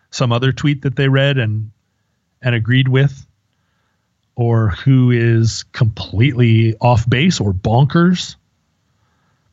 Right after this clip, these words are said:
I mean, it's all just coming at you in the form of tweets. And, and now, uh, like, all tweets are so polemical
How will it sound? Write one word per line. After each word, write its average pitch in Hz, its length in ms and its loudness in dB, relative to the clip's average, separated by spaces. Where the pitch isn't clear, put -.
I 120 40 -2
mean, 120 120 2
it's 117 140 -2
all 131 180 2
just - 220 -2
coming 120 240 2
at 113 140 0
you 110 120 0
in 104 80 0
the 104 60 0
form 110 240 -2
of 95 80 -4
tweets. - 600 -8
And, 104 400 -2
and 110 300 0
now, 127 440 2
uh, 120 240 -4
like, 110 320 -6
all 131 340 2
tweets 123 300 -2
are 113 80 -2
so 110 180 -2
polemical 107 880 -4